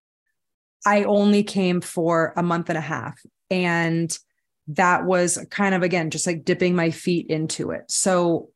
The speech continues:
you know, in January is when I had started, you know, building out my business. Again, I was still take-, I was still working in the studio, and I was still, um, teaching group fitness classes. So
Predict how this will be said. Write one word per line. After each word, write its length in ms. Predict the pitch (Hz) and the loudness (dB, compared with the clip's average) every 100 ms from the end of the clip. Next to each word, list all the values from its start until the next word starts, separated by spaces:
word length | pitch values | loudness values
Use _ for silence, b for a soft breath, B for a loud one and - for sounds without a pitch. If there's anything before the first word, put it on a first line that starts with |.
| _ | _
you 80 | 196 | -2
know, 120 | 175 | 0
in 120 | 165 175 | 0 0
January 640 | 180 180 185 180 180 147 | 0 2 0 2 0 0
is 140 | 160 | -2
when 160 | 160 165 | -2 -2
I 100 | 160 | -2
had 220 | 165 165 | -2 -4
started, 420 | - 165 151 151 | -2 0 2 0
you 100 | - | 0
know, 100 | 156 | -2
building 420 | 139 170 165 160 156 | -2 0 0 0 0
out 160 | 156 | -2
my 120 | 160 | -2
business. 420 | 156 156 147 165 - | 0 0 0 -2 -2
Again, 260 | 165 165 | -2 -2
I 60 | 147 | 0
was 200 | 156 - | 0 -2
still 380 | - 175 190 196 | 0 2 2 0
take-, 340 | - 185 - | -2 -4 -2
I 80 | 170 | 0
was 140 | 165 | 0
still 240 | - 196 214 | 0 2 2
working 480 | 196 202 190 180 B B B _ | 2 0 0 -2 B B B _
in 200 | 180 180 | 0 2
the 80 | 233 | 2
studio, 580 | - 196 170 160 160 160 B B - | 0 -2 0 2 0 -2 B B -2
and 220 | 196 196 | 0 2
I 80 | 185 | 2
was 160 | 180 | 0
still, 460 | - 180 170 156 - | 0 -2 -2 -4 -6
um, 440 | 175 165 156 156 - - | -4 -2 -2 -6 -10 -6
teaching 320 | 190 175 165 | -4 0 0
group 220 | 165 156 | 0 -2
fitness 300 | - 151 160 | -2 -2 -4
classes. 540 | - 110 107 - - - | -2 -2 -2 -4 -4 0
So 420 | 196 170 165 | 2 4 2